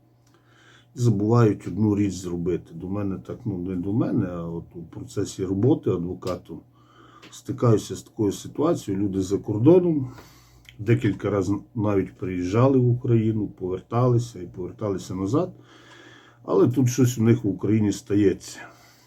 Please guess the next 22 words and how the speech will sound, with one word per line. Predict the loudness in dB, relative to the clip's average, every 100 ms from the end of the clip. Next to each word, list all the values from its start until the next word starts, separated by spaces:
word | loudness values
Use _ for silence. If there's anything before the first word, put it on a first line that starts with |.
| _ _ _ -20 _ _ _ _ _ _ _ _ _ _ _ _ _ _ _ _
І | -4
вони | 2 10 10 10 4 -6 _ _ 4
мусять | 6 6 4 -2
це | 2
от | 2 2
доручити, | -2 -2 0 2 2 2
комусь | -4 2 2 2
зробити. | 2 4 4 2 0 -14 -16 -20 _ _ _
І | 0
потрібна | 0 0 2 8 8 8
довіреність. | 6 4 4 0 -4 -10 -18 -20 _ _ _ _ _ _ _ _
То | 2
їздять | 4 2 0
там | -4 -8
по | -6 -6
Німеччинах, | -4 2 2 2 -4 -12 -12 -4
Англіях, | 0 2 2 -2 -6
шукають | -14 -10 -4 -4 -4
нотаріусів, | -6 -2 4 4 4 0 -6 -12 -10
нотаріуси | -4 2 4 4 2 -2
не | -6 -6
такі. | -6 -10 -10 -10 -8